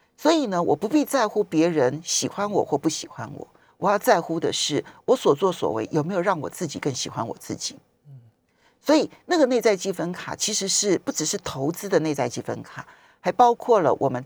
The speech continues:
Speaker 1: 道德准则上面的内在积分卡，还包括了我生活纪律的内在积分卡。你有没有你的内在积分卡？我们稍微休息一下，马上回来节目现场了。欢迎大家回到九八新闻台财经起床号节目现场，我是陈凤馨。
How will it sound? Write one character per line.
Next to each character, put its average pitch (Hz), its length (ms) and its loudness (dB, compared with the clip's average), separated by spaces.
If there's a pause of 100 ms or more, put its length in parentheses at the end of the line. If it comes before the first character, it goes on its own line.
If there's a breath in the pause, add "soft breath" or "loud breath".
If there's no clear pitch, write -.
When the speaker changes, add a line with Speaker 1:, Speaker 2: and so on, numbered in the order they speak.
Speaker 1:
道 233 200 4
德 139 200 2
准 107 280 -4
则 104 220 -6
上 151 240 -4
面 156 160 -6
的 - 140 -8
内 135 160 -4
在 - 160 -6
积 101 160 -10
分 - 180 -10
卡， - 260 -14 (240 loud breath)
还 - 80 0
包 294 220 4
括 294 160 0
了 214 100 2
我 131 80 0
生 240 300 0
活 135 220 -2
纪 156 260 -2
律 147 180 -2
的 - 200 -6 (160)
内 175 120 0
在 139 160 0
积 117 160 -6
分 101 200 -8
卡。 - 240 -16 (360 soft breath)
你 170 120 -2
有 185 100 -2
没 151 80 -2
有 143 100 -2
你 147 180 -4
的 - 140 -8
内 120 140 -8
在 113 160 -10
积 104 160 -16
分 104 220 -12
卡？ - 200 -20 (140)
我 143 80 -6
们 151 100 -4
稍 196 180 -4
微 151 100 -4
休 135 120 -4
息 - 200 -8
一 - 60 -16
下， - 180 -4 (280 loud breath)
马 120 120 -4
上 151 180 -4
回 131 100 -10
来 107 120 -6
节 - 140 -14
目 - 60 -14
现 - 160 -8
场 - 220 -14
了。 - 140 -6 (400)
欢 285 140 6
迎 262 60 4
大 254 60 8
家 240 40 6
回 196 140 2
到 208 200 10
九 - 140 -2
八 233 140 4
新 285 100 -2
闻 240 100 2
台 165 280 2
财 165 200 -2
经 190 200 -4
起 - 180 -6
床 139 240 -2
号 269 160 4
节 220 100 -2
目 165 40 -4
现 185 140 -2
场， 170 140 -4
我 113 80 -4
是 107 240 -4
陈 107 340 -6
凤 151 220 2
馨。 226 320 0